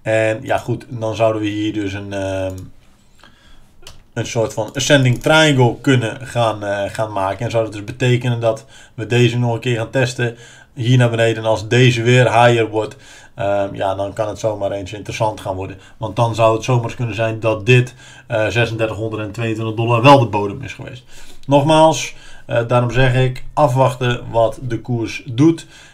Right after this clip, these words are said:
En, ehm, als je, als je trade, doe het met een laag leverage, zeker in deze dagen. Het,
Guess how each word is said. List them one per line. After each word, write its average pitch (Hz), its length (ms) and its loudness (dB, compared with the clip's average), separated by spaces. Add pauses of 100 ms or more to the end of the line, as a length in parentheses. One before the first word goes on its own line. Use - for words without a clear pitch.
(160)
En, 117 400 0
ehm, 107 440 -4 (640)
als 131 300 2
je, 113 340 0 (180)
als 123 220 -2
je 123 100 -4
trade, 113 320 -2
doe 117 140 -6
het 104 100 -6
met 104 120 -10
een 101 60 -4
laag 107 420 -4
leverage, 101 580 -4
zeker 110 500 -4
in 104 220 -10 (140)
deze 104 500 -2
dagen. 98 380 -10
Het, - 200 -16